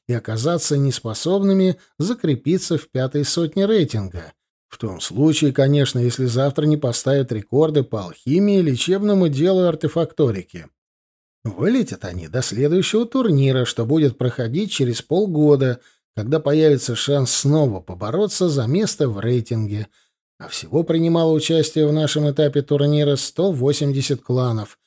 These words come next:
так что восемьдесят из них точно останутся за бортом королевского кланового рейтинга. Все было организовано достаточно просто. Порталы в нашей категории были достаточно простыми, трофеи в них оценить было легко.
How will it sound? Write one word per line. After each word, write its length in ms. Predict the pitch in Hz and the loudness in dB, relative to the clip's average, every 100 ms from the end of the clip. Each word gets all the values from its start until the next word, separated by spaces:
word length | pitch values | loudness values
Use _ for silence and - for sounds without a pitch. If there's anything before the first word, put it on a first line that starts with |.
| _ _ - | _ _ -8
так 180 | 104 85 | -6 -6
что 240 | - 85 | -10 -10
восемьдесят 720 | 101 214 - 139 110 - 98 | 2 2 4 0 -2 -6 -8
из 180 | 98 95 | -12 -10
них 240 | 98 82 - | -10 -10 -8
точно 380 | 143 92 - - | -6 -4 -8 -10
останутся 500 | - 123 117 104 95 | -8 -4 -4 -6 -8
за 160 | 95 104 | -8 -4
бортом 460 | 175 185 180 156 | -2 -2 -2 -4
королевского 840 | - 90 87 123 160 - 147 143 135 | -4 -12 -8 -4 -4 -2 -2 -2 -4
кланового 760 | - 104 175 185 170 160 151 147 | -10 -6 -2 0 0 0 0 -4
рейтинга. 800 | 127 113 113 101 90 85 82 - _ _ _ _ _ _ | -6 -4 -4 -4 -10 -16 -20 -20 _ _ _ _ _ _
Все 280 | - 214 254 | -4 -2 0
было 200 | 226 196 | 2 2
организовано 680 | 185 190 202 214 262 170 127 | 2 2 2 0 0 2 2
достаточно 680 | 127 - 185 175 - 143 | -2 0 -2 -2 -4 -2
просто. 600 | 120 - 101 - - 87 - _ | -4 -6 -8 -8 -12 -16 -20 _
Порталы 460 | 139 143 143 151 147 | -4 -4 0 0 2
в 60 | |
нашей 280 | 151 143 143 | 0 -2 -4
категории 540 | 135 139 165 220 196 127 | -6 -6 -2 2 2 2
были 220 | 123 120 | 0 -2
достаточно 640 | 120 113 117 107 107 117 | -4 -4 -6 -6 -8 -8
простыми, 640 | 104 120 - 185 196 175 - _ _ _ | -6 -6 -4 0 2 0 -2 _ _ _
трофеи 460 | 143 180 - 254 175 | -2 -2 0 2 4
в 80 | 135 | 4
них 220 | 131 127 | 2 -2
оценить 420 | 117 127 127 120 | -4 -2 0 -2
было 220 | 113 110 | -4 -4
легко. 560 | 110 107 - 175 180 | -4 -6 -8 -4 -4